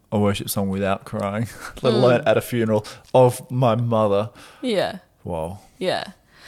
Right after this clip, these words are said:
Speaker 2: So, um, yeah, that was amazing to have that, that send off for
Speaker 1: Mm.
Speaker 2: her. So many people came, and it was
Speaker 1: Totally.
Speaker 2: so cool. Yeah.
Speaker 1: And so with the grieving process,
Speaker 2: Mm.
Speaker 1: did, did you guys all grieve differently? How did you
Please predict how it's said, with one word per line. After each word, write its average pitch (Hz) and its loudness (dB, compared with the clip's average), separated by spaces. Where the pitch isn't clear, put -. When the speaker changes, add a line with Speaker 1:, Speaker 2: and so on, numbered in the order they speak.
Speaker 2:
So, 170 -4
um, 165 -8
yeah, 202 0
that 180 2
was 185 -4
amazing 170 -10
to - -16
have - -12
that, - -14
that - -12
send - -10
off - -14
for - -10
Speaker 1:
Mm. 107 -2
Speaker 2:
her. - -8
So - -6
many - -12
people 185 -14
came, 190 -16
and 196 -20
it - -16
was 90 -10
Speaker 1:
Totally. 87 -8
Speaker 2:
so - -8
cool. - -14
Yeah. 170 -4
Speaker 1:
And 127 0
so 127 6
with 147 0
the 127 0
grieving 139 2
process, 143 2
Speaker 2:
Mm. 254 4
Speaker 1:
did, 160 -2
did 98 -8
you 110 -8
guys 117 2
all 117 0
grieve 107 -4
differently? 123 -4
How 123 0
did 101 -4
you 107 -4